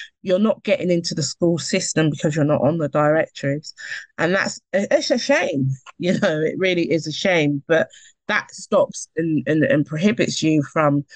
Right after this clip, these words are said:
moving forward if you've not got that kind of insight. So that's really important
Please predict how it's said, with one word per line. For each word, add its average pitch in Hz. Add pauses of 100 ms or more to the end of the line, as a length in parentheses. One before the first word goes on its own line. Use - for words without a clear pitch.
(300)
moving 165
forward 151
if 139
you've 151
not 165
got -
that -
kind 143
of 139
insight. 147
So -
that's 156
really 170
important 147